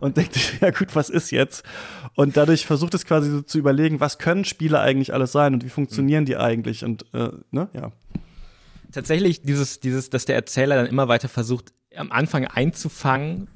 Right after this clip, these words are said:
Speaker 2: was man macht. Also wenn man dann halt rechts geht bei dieser ersten Entscheidung statt links, dann sagt der Erzähler auch,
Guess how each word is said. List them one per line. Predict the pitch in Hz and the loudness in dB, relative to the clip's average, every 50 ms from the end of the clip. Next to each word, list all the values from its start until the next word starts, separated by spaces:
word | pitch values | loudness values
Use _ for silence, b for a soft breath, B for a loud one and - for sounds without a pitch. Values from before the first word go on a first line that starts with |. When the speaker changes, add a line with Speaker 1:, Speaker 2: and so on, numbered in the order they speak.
| - - _ _ _ | -20 -20 _ _ _
Speaker 2:
was | - - - - - 127 123 - - | -20 -20 -18 -4 -2 -2 -2 0 -2
man | 147 139 135 131 | -2 -2 0 2
macht. | 123 120 147 - - - - | 2 0 0 -2 -8 -2 -2
Also | 117 113 117 | -2 2 2
wenn | 127 123 | 2 4
man | 120 113 | 4 4
dann | 117 110 107 | 2 0 0
halt | 120 120 - - | 0 -4 -4 -2
rechts | 117 123 123 - - - - | -2 -2 -2 -2 -12 -8 -4
geht | 131 120 - | -2 -2 -2
bei | - 113 | -2 -4
dieser | 113 110 117 - | -2 0 0 0
ersten | - 113 - - | -2 -4 -4 -6
Entscheidung | 113 - - 113 113 | -6 -6 -4 -6 -6
statt | - - 117 110 | -4 -4 -4 -2
links, | 113 117 131 123 - | 0 -2 -2 -2 -2
dann | - 110 107 | -4 -4 0
sagt | 107 110 113 - | 0 0 0 0
der | 117 110 | -2 -4
Erzähler | - - 123 117 107 110 | -2 -2 0 0 2 2
auch, | 113 - | 0 -2